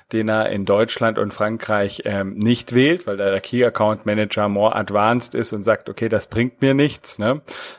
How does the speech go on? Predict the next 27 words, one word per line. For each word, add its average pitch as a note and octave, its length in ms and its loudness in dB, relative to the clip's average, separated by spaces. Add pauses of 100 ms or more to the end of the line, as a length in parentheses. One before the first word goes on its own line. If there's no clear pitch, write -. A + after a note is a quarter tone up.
Ähm, A2 280 2
dann A2+ 200 2
hat C#3 100 0
er C3 100 4
eben B2+ 200 -4
das B2 160 -2
Problem, B2 400 -4
dass A#2+ 140 -2
dieser A#2 260 0
Markenshop, A#2+ 680 0
ähm, A2+ 300 -2
drei, G#2+ 280 0
vier A#2+ 200 -4
Prozent A#2+ 560 -2
oder A#2+ 380 4
gar A2 260 2
hundertfünfzigtausend A2+ 1040 -4
Euro, C#3+ 580 2 (300)
ähm, B2 400 0
ähm, A#2 440 0 (120)
dann, A2 340 -2
dann G#2+ 200 4
kostet, - 720 0 (360)
äh, A#2 260 2
pro - 320 -4
Jahr A2+ 520 2 (320)
und A#2+ 400 0